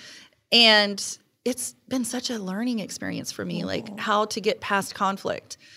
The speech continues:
Speaker 1: how to talk to each other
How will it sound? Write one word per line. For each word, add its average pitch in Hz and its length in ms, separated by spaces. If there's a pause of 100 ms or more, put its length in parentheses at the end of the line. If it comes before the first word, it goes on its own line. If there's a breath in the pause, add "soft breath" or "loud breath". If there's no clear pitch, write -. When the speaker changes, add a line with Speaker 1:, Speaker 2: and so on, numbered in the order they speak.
(220 loud breath)
Speaker 1:
how 208 380
to 202 640
talk 226 260
to 208 160
each 202 180
other 180 560